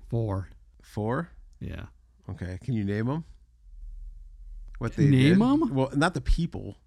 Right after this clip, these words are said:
Speaker 1: Oh, oh.
Speaker 2: What, what do they do?
Speaker 1: Okay, well, one's on tail.
Speaker 2: Uh-huh.
Speaker 1: One's on his mouth.
Speaker 2: Uh, y-, yeah.
Speaker 1: Probably right arm, left arm. Right?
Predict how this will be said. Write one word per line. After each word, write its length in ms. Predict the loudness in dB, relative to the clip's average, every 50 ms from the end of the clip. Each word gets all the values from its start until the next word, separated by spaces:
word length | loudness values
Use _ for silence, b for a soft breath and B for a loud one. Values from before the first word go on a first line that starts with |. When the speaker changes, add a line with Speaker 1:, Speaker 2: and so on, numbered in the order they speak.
| _ -10
Speaker 1:
Oh, 420 | -4 0 2 4 4 4 4 2 2
oh. 400 | 0 0 0 0 0 -2 -2 2
Speaker 2:
What, 180 | 4 4 6 6
what 120 | 6 4 4
do 60 | 4
they 140 | 4 2 2
do? 380 | 2 2 0 0 0 -2 -6 -8 -14 -20 -20 -20 -20 -20 -20 _ _ _ _ _ _ _ _ _ _ _ _ _ _ _ _ _ _ -6
Speaker 1:
Okay, 200 | -4 -2 -2 -2
well, 160 | 0 0 0 2
one's 200 | 2 2 2 2
on 120 | 0 0 0
tail. 360 | 0 0 0 -2 -4 -6 -8 -10 -14 -16 -16 -16 -16 -16 -14 -12
Speaker 2:
Uh-huh. 340 | -12 -8 -6 -6 -4 -4 -4 -4
Speaker 1:
One's 180 | -4 -4 -2 -2
on 80 | -2
his 100 | -2 -2 -2
mouth. 340 | -2 -2 -2 -4 -6 -8 -12 _ _ _ _ _ _ _ _ -12
Speaker 2:
Uh, 180 | -10 -10 -10 -12 -18 _ _ _ _ _ _ _ _ -12
y-, 160 | -10 -10 -10 -8
yeah. 360 | -6 -4 -2 -2 -2 -4 -6 -8 _ -18 -20 -10 -8
Speaker 1:
Probably 160 | -6 -4 -4
right 220 | -4 -4 -4 -4 -4
arm, 160 | -4 -4 -4
left 220 | -4 -6 -6 -8 -10
arm. 220 | -10 -10 -10 -12 -14 _ _ _ _ _ _ _ _ _ _ _ _ _ _ _ _ _ _ _ _
Right? 300 | -8 -6 -6 -6 -6